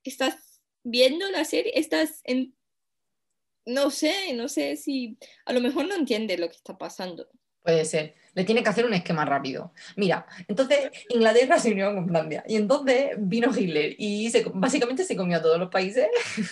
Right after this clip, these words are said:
Speaker 2: <laughs> Pero luego
Speaker 1: Ay,
Speaker 2: empezó la
Speaker 1: qué
Speaker 2: revolución en
Speaker 1: barato.
Speaker 2: Francia y poco a poco. <laughs>
Speaker 1: Sí,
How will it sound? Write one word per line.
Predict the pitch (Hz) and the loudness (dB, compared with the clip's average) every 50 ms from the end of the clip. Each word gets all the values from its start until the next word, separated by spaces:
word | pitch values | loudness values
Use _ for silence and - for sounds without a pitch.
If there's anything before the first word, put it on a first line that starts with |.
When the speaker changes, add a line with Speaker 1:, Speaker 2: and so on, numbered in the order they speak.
| 214 180 - - - - - - _ _ _ _ _ _ _ _ _ _ _ _ _ - | -4 -4 -2 -2 -4 -4 -4 -10 _ _ _ _ _ _ _ _ _ _ _ _ _ -2
Speaker 2:
<laughs> | - - - - - - - - - 440 - - 294 285 - - - | -2 -2 -2 -4 -6 -8 -8 -10 -12 -14 -14 -14 -14 -16 -14 -4 0
Pero | 262 247 269 | 2 4 4
luego | 269 269 269 269 302 | 6 4 4 4 4
Speaker 1:
Ay, | 277 | 4
Speaker 2:
empezó | 190 196 165 190 | 4 4 4 6
la | 190 190 | 6 6
Speaker 1:
qué | - | 6
Speaker 2:
revolución | - 247 190 - 175 208 202 | 6 6 6 6 4 6 6
en | 302 | 6
Speaker 1:
barato. | 294 233 240 | 6 4 4
Speaker 2:
Francia | 254 277 277 359 349 | 2 2 0 -4 -4
y | 311 | -4
poco | 185 175 175 175 | -4 -2 0 2
a | 170 165 | 0 0
poco. | 185 208 214 247 311 427 - - - - | 0 -4 -4 -4 -6 -8 -8 -2 0 0
<laughs> | - - - 180 170 - - - - - - - - _ _ - - _ _ _ _ _ - - - - - - - - - - | 2 2 0 -6 -8 -10 -12 -18 -20 -20 -20 -20 -20 _ _ -20 -20 _ _ _ _ _ -4 -4 -4 -6 -10 -14 -16 -16 -18 -20
Speaker 1:
Sí, | _ - 480 415 | _ 2 2 4